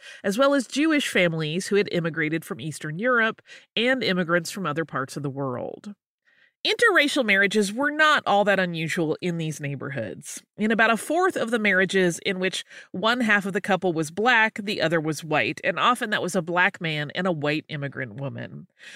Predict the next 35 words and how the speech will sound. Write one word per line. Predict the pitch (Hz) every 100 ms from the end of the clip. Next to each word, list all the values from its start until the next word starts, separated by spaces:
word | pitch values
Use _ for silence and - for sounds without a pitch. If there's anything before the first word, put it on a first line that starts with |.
| -
So | - - 262 240
while | 240 196 262 277 285
a | -
white | 233 247 311
woman | 285 285 262
raising | 233 226 233 220
two | 196 - 240 233
biracial | 190 190 185 196 202
children | 185 - 196 185 185 160 -
might | - 185 202 233
have | 180 175
seemed | - 233 226 208
unusual | - 180 180 185 196 175
in | 170 160
some | - 175 220
parts | 247 285 302
of | 311
Boston, | 254 285 302 - 311 302 285 - - _ -
it | - 214
would | 370
have |
been | 254 196
less | 180 165
so | - 165 156
in | 165
the | 175
neighborhood | 160 151 170 160 147
where | 147
the | 160
Knox | 151 147 151 -
family | 160 147 147 160
moved | 143 147 135
after | 139 -
John's | 151 160 131 135 -
death. | 139 127 - -